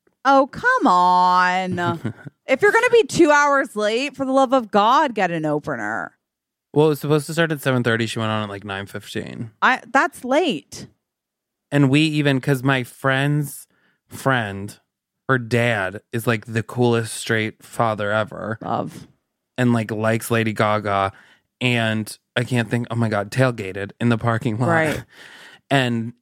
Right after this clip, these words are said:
Speaker 2: the, his friend, like, knew everything from looking up online. And she was like, "She doesn't go on until, like, at least nine." So we didn't even go in until, like, eight thirty, and we still had to wait, like, forty-five minutes.
Speaker 1: Wow.
Speaker 2: But
Speaker 1: That would piss
Speaker 2: listen.
Speaker 1: me off, but that's just me.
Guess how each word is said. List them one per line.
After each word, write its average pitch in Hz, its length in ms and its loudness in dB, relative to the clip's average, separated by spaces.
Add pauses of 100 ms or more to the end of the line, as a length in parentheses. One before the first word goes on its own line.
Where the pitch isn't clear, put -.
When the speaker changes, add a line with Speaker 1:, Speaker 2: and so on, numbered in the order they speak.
(300)
Speaker 2:
the, 113 540 0
his 123 160 0
friend, 131 300 -2
like, 117 160 -8
knew 127 380 2
everything 117 500 -4
from 117 180 0
looking 120 220 0
up 113 100 0
online. 113 300 0
And 110 180 -6
she - 140 -2
was 113 160 -2
like, 110 180 -2 (320)
"She 180 240 2
doesn't 170 240 0
go 165 100 0
on 147 140 0
until, 135 220 -4
like, 127 120 -4
at 123 120 -6
least 127 180 -6
nine." 117 220 -2
So 127 100 0
we 139 100 4
didn't 156 140 2
even 165 160 2
go 131 220 2
in 127 80 0
until, 127 240 -4
like, 113 120 -6
eight 120 220 -8
thirty, 113 300 -2
and 110 100 -6
we 110 80 -6
still 120 300 0
had 110 160 -6
to 107 80 -12
wait, 90 240 -12
like, - 160 -18
forty-five - 600 -10
minutes. - 540 -10 (140)
Speaker 1:
Wow. 170 1400 2
Speaker 2:
But 104 340 -2 (100)
Speaker 1:
That 262 160 4
would 403 120 2
piss 123 120 2 (160)
Speaker 2:
listen. - 140 -4
Speaker 1:
me 196 160 -2
off, 143 400 0
but 185 120 -4
that's 185 240 -2
just - 260 -8
me. 92 440 -6